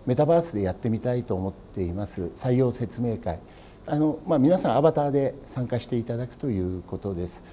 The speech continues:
まあ、内容は区の紹介とか採用試験の説明等になりますけれども、まあ、あの、忙しい方、遠方の方も参加しやすい、まあ、本音の質問がしやすくなるとか、まあ、様々書いてあるんですけれども、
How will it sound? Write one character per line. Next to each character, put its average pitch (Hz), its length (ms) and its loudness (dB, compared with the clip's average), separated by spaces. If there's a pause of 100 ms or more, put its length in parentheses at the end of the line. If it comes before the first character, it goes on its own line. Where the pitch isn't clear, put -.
(320)
ま 185 180 2
あ、 - 100 0
内 165 200 6
容 190 80 8
は 190 100 4
区 190 140 -2
の 190 120 2
紹 120 220 0
介 120 220 0
と 123 80 -4
か 107 80 0
採 131 240 2
用 135 100 4
試 135 120 -8
験 139 140 0
の 92 80 0
説 - 280 -6
明 110 160 -2
等 131 220 0
に 95 220 -4 (100)
な 104 100 -2
り 98 100 -2
ま 104 120 -4
す - 80 -16
け 90 100 -6
れ 78 60 -8
ど 90 100 -8
も、 104 240 -4 (500)
ま 160 180 -2 (140)
あ、 170 60 4
あ 165 40 4
の、 165 120 6
忙 190 240 4
し 196 140 0
い 196 40 2
方、 131 380 4
遠 143 160 4
方 151 160 2
の 160 80 2
方 151 220 0
も 131 100 2
参 120 220 -2
加 120 140 -4
し - 160 -2
や 117 100 4
す 113 220 -2
い、 87 100 0 (340)
ま 127 220 2
あ、 90 160 -6
本 170 200 6
音 170 140 6
の 160 280 4
質 - 200 -2
問 151 240 6
が 143 280 2
し - 160 0
や 131 100 4
す - 160 -8
く 120 80 0
な 104 140 2
る 98 100 2
と 87 120 -4
か、 80 240 -2 (220)
ま 147 120 -2
あ、 - 40 -6 (100)
様 202 260 2
々 247 280 2
書 165 80 4
い 170 80 6
て 131 100 6
あ 113 40 8
る 110 80 2
ん 98 60 2
で 85 100 0
す - 80 -8
け - 80 -2
れ 82 100 0
ど 80 100 -4
も、 101 280 0